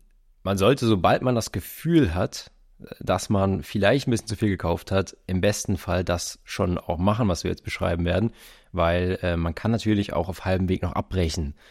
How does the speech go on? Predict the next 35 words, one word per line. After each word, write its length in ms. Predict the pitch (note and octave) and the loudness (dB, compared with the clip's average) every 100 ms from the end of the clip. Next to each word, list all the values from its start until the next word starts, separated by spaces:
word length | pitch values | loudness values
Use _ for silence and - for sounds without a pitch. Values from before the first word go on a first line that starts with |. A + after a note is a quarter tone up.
| - | -14
auf 160 | - F2+ | -6 0
halbem 220 | F2+ E2+ | 2 2
Weg 160 | E2+ | 0
in 100 | E2+ | -2
die 140 | E2 D2+ - | -2 -4 -4
<laughs> 100 | C3 | -2
Schuldenfalle. 720 | - - G2 F2+ - F#2 A2 - - - - - - | -2 0 0 0 0 0 0 -6 -16 -20 -20 -16 -2
Ähm, 300 | G#2+ G2+ G2+ | 2 2 2
aber 300 | G#2 A#2 C#3+ | 0 4 6
ja, 260 | B2 C#3+ | 6 2
die 140 | G#2+ E2 | 0 0
ersten 400 | C#3 - D#3 - | 0 0 -4 -4
Schritte 520 | G#2+ G#2+ A2 - C#3+ | -6 -2 0 2 2
sind 400 | G2+ A#2 D#3 - | 4 2 0 0
dann 220 | F2+ A2 C#3+ | 0 0 -2
tatsächlich, 640 | A2 - A2 C3 C3 A#2 | -4 -4 -4 -4 -4 -4
Hand 180 | G2 A2+ | -4 -2
aufs 220 | C3 G#2 | -2 -2
Herz, 420 | F#2+ G2+ C3+ - - - - - - | 0 2 0 -6 -16 -20 -20 -20 -6
äh, 80 | G2+ | -2
eine 460 | G2+ F2 G2+ G2+ | -2 0 0 0
ganz 540 | - F#2 F#2 C3+ - - - | -2 -2 0 0 -2 -6 -4
ehrliche 640 | G2 C3+ D3+ - B2 B2 | 0 2 2 0 0 0
Bestandsaufnahme 920 | A#2 - G#2 B2+ G#2+ G2 F#2 F#2 F2+ | -2 0 0 2 0 -2 2 2 2
deiner 300 | E2 G2+ A2+ | 2 2 2
finanziellen 540 | - G2+ F#2+ - F2 F2+ | 0 -2 -2 -2 -2 -2
Situation 520 | F2 F#2 - F2+ F2 | -2 -4 0 0 0
zu 100 | E2 | 0
machen. 260 | C2+ - - _ - - _ | -4 -6 -18 _ -20 -20 _
Das 120 | - | -4
heißt, 300 | F#2 A2+ - | 0 0 0
wirklich 300 | A2 A2 G#2+ | 0 0 0
mal 200 | G#2 G2+ - | 2 0 0
alles 240 | A2 C3 | 0 2
aufschreiben, 720 | - F#2+ G2 - G2 G2 G2 | 0 -2 -2 -2 0 0 0